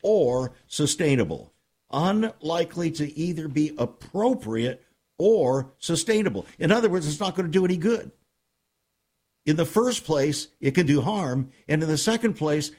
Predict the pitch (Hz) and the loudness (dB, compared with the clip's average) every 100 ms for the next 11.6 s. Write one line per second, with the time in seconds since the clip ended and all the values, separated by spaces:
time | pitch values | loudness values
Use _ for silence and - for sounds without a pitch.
0 | - 135 185 165 170 139 156 143 131 147 | -6 -4 -2 -2 -2 2 2 2 2 0
1 | 156 190 147 90 - - _ _ _ _ | 0 0 0 -2 -6 -16 _ _ _ _
2 | _ _ _ _ _ _ _ _ 127 - | _ _ _ _ _ _ _ _ -4 0
3 | 180 147 151 - 190 180 107 87 - _ | 0 0 0 2 2 2 2 -2 -10 _
4 | _ _ _ _ _ _ _ _ _ _ | _ _ _ _ _ _ _ _ _ _
5 | _ - 151 214 214 165 151 151 - 190 | _ 0 2 4 2 2 0 -2 -2 -4
6 | 190 - - 175 175 - 151 180 170 120 | -4 -8 -6 -4 -4 -4 -2 0 0 0
7 | 85 - - _ _ _ _ _ _ _ | -4 -12 -20 _ _ _ _ _ _ _
8 | _ _ _ _ _ _ _ _ _ _ | _ _ _ _ _ _ _ _ _ _
9 | _ _ _ _ _ _ - 147 208 208 | _ _ _ _ _ _ 0 2 4 2
10 | 180 160 180 165 170 139 123 - 165 214 | 0 -2 -4 -2 0 0 -2 -4 -4 0
11 | 226 113 92 101 117 - | 0 0 -4 -6 -8 -12